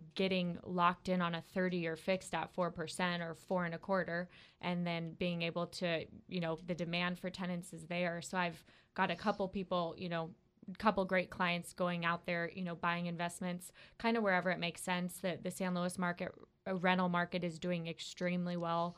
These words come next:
uh, the strongest I've ever seen it. Uh, but same with the North County rental market and, and things like that. So it's a really good time if you're renting to consider, "Hey,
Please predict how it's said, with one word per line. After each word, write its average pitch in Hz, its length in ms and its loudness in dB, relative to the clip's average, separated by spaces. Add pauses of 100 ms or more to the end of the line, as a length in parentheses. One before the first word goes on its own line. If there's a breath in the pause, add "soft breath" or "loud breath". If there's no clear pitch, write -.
(280 loud breath)
uh, - 80 -2
the 170 120 -2
strongest 175 460 -2
I've 175 120 -2
ever 170 200 -2
seen 170 300 -2
it. 170 220 2
Uh, 170 280 0
but 175 160 -4
same 185 200 0
with 180 140 0
the 180 60 0
North 175 300 0
County 175 540 -2
rental 175 400 -2
market 170 400 -4
and, 165 160 -8
and 180 180 -8
things 175 220 -4
like 170 180 -4
that. 175 380 0
So 175 240 0 (280 loud breath)
it's 185 200 0
a 180 80 4
really 175 260 4
good 175 220 0
time 175 400 0
if 170 160 -6
you're 165 240 0
renting 180 600 2
to 175 80 0
consider, 175 460 -2
"Hey, 180 320 4